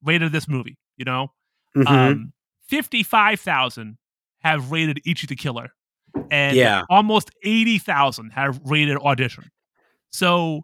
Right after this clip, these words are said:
Speaker 1: I feel this movie is not entirely unknown, but compared to a lot of Miike's other early work, it's kind of under the radar, which is just wrong because this movie is amazing. <laughs> So
Speaker 2: You know, I,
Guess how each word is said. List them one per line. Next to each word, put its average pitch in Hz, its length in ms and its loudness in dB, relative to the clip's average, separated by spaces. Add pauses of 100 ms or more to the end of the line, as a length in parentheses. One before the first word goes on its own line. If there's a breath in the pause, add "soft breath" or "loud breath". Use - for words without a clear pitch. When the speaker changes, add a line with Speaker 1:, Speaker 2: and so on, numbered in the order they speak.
(560)
Speaker 1:
I 196 100 4
feel 262 280 -2
this 254 160 -8
movie 285 200 0
is 214 80 0
not 240 200 2
entirely 226 540 0
unknown, 294 480 -2
but 208 180 -6
compared 214 520 -4
to - 140 -4
a 202 100 0
lot 185 200 2
of 185 120 0 (220)
Miike's 185 440 -2
other 175 280 2
early 175 240 0
work, 160 380 -2
it's - 140 -10
kind 233 320 0
of 208 120 0
under 185 220 0
the 185 80 0
radar, 185 480 0 (380 soft breath)
which 165 340 0
is 147 200 -2
just - 360 -2 (360)
wrong 143 640 4 (100)
because 139 540 -2 (200)
this 151 160 -2
movie 156 340 2
is 123 80 0
amazing. 131 540 -2
<laughs> - 40 -10 (760 loud breath)
So 143 320 -2
Speaker 2:
You 131 80 -4
know, 214 180 -2 (140)
I, 220 80 -2